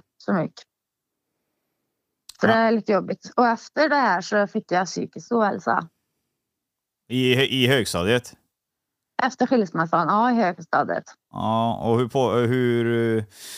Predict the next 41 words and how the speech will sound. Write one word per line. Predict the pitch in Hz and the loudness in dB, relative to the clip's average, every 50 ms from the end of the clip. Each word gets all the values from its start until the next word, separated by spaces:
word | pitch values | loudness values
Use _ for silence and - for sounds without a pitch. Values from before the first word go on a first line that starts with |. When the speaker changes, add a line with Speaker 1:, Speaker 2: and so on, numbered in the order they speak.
| - - - - - - | -16 -16 -18 -18 -16 -10
Speaker 2:
visade | - 110 120 151 156 139 120 - 127 117 123 131 | -6 -2 0 2 2 2 2 2 2 2 2 2
det | 131 135 120 104 | 2 2 2 2
sig | - - 143 156 160 | 2 2 2 2 2
då? | 131 104 98 | 2 2 2
Eller | 101 104 104 | 2 2 0
hur | 107 107 | 0 0
man | 104 104 98 | 0 -2 -4
ska | - 107 | -4 -4
säga | 101 113 107 95 92 | -2 -2 0 0 0
att | 87 - | -2 -2
det | 101 98 98 95 95 95 90 90 95 107 - - - | -2 0 0 2 0 0 -2 -4 -8 -12 -14 -4 0
Speaker 1:
Eh, | 240 240 - - 240 214 - _ _ _ | 2 2 2 2 0 0 -4 _ _ _
jag | _ - 226 302 311 294 285 285 285 277 226 233 247 | _ -4 0 0 2 2 0 -2 -2 -4 -4 -4 -2
visste | 277 294 - - - | -2 -4 -4 -4 -6
ju | 302 294 | -6 -6
inte | 269 - 330 320 | -4 -4 -4 -4
av | 285 226 214 | -4 -4 -4
vad, | 254 247 - 285 | -4 -4 -2 -4
liksom, | 262 226 - 240 240 | -4 -4 -6 -6 -6
vad | 240 - | -4 -4
ångest | 196 214 214 208 214 226 247 233 - - | -4 -4 -2 -2 -2 -4 -4 -6 -8 -10
och | 226 - | -10 -6
sånt | 233 214 208 214 208 233 | -6 -4 -4 -6 -4 -2
var | 302 349 339 311 240 | 0 0 0 0 -2
då. | 180 160 87 110 - 254 190 - - | -2 -4 -2 -2 -4 -4 -6 -8 -6
Utan | 233 233 - - 220 214 202 202 208 202 190 170 - _ _ _ _ _ _ _ _ _ _ _ - 262 254 240 202 185 165 - - 165 - | -6 -6 -2 -2 -2 0 0 -2 -4 -6 -8 -10 -14 _ _ _ _ _ _ _ _ _ _ _ -20 -20 -20 -20 -20 -20 -20 -20 -20 -6 -2
grejen | 247 247 226 208 190 202 262 311 | 0 2 2 0 0 0 0 0
var | 311 285 262 220 | 0 0 0 0
det | 196 196 | 0 -2
att | 196 165 - | -2 -2 -4
jag | - 226 208 240 226 226 226 220 202 180 | -4 -2 0 2 2 2 2 0 0 -2
blev | 190 202 196 196 | -2 -2 0 0
ju | 180 175 | -2 -2
typ, | 175 208 196 165 - - - 151 - _ _ _ _ _ _ _ _ _ _ _ _ _ _ - | -2 -4 -4 -4 -6 -10 -20 -20 -20 _ _ _ _ _ _ _ _ _ _ _ _ _ _ -4
vad | - 202 262 269 - 240 - - | 0 0 2 0 0 -4 -6 -6
kan | - 262 | -2 -2
man | 262 254 | -2 0
kalla | - 294 277 226 202 | 0 0 0 0 0
det | 226 | -2
för, | 226 - 302 285 | -4 -4 -4 -2
rebell? | 254 233 208 175 175 185 175 156 147 147 151 | 0 0 0 0 -2 -4 -4 -4 -6 -8 -10